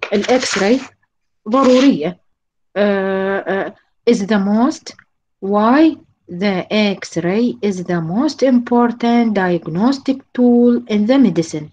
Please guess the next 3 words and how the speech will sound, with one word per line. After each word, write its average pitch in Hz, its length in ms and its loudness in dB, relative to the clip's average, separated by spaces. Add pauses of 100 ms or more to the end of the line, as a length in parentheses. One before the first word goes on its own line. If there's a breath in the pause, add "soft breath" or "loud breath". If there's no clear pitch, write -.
(140)
لماذا 185 600 0
الأشعة 180 480 -4 (100)
السينية 185 1040 -2